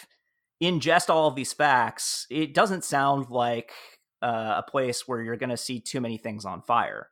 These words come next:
Um, and for a long time, you haven't. Um, but if you scratch underneath the surface,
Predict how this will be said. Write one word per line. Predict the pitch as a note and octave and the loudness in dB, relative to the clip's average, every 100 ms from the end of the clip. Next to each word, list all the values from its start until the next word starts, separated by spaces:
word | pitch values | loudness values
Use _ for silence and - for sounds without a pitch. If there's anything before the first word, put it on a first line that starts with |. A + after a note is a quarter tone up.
| _ | _
Um, | A2 G#2+ G2+ G2 G#2 - | -6 -6 -6 -8 -8 -4
and | B2+ | -4
for | C#3 | -2
a | B2+ | 2
long | C3+ D3+ | 2 2
time, | - C#3 B2+ A#2 | 2 0 0 -4
you | A#2+ | -2
haven't. | C4 C3 - - - _ _ _ _ _ - | -2 -2 -8 -16 -20 _ _ _ _ _ -2
Um, | B2+ A#2 A2+ A2 A2 | 0 0 0 -4 -2
but | - E3 - | 4 4 2
if | D#3+ D3+ | -2 -2
you | D#3 D3+ | -2 -2
scratch | - - E3+ E3+ | -2 2 4 4
underneath | D#3 C#3 C3 - | -2 -2 -6 -8
the | |
surface, | F#2+ F#3+ F#3 C3 A#2 G#2 - | -6 -4 -2 -2 -2 -2 -6